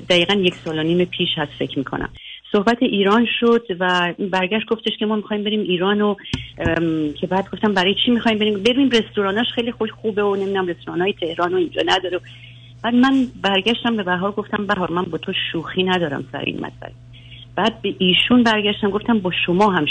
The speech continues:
شوخی ندارم. من نمی‌خوام یکی از اون مادرهایی باشم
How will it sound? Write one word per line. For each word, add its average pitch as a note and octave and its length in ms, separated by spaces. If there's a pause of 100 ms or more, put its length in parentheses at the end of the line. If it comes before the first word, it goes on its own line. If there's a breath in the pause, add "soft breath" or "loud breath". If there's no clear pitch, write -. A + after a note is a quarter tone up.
شوخی C3+ 240
ندارم. B2 400 (300 loud breath)
من G3 200
نمی‌خوام A3+ 640
یکی E3 480
از D3 140 (100)
اون D#3+ 140
مادرهایی D3+ 760
باشم F3+ 380